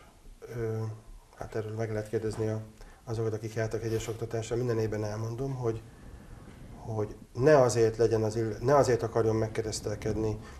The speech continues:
első áldozni vagy bérmálkozni, hogy a templomban lehessen az esküvője, hanem azért jöjjön, mert őt érdekli ez a dolog. És hogyha majd öt év múlva jön, akkor jön öt év múlva. Nagyon nagy a rizikó, én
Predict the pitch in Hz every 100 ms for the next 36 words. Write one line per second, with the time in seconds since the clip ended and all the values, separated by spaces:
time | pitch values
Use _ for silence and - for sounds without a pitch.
0 | - 117 110 - 107 107 110 110 104 101
1 | 101 104 107 107 107 113 113 135 139 -
2 | - - - - - - - - 113 107
3 | 104 117 107 107 104 101 104 - 104 98
4 | 95 - 95 98 98 110 110 - - -
5 | - - 131 139 160 123 113 113 113 113
6 | 110 110 104 113 101 95 98 98 98 92
7 | 92 - - - - - 117 - 127 131
8 | 120 120 127 139 139 147 147 151 156 151
9 | 151 131 120 117 113 107 101 98 101 98
10 | 98 98 - 123 123 123 151 139 117 107
11 | 98 95 - 107 - - - 107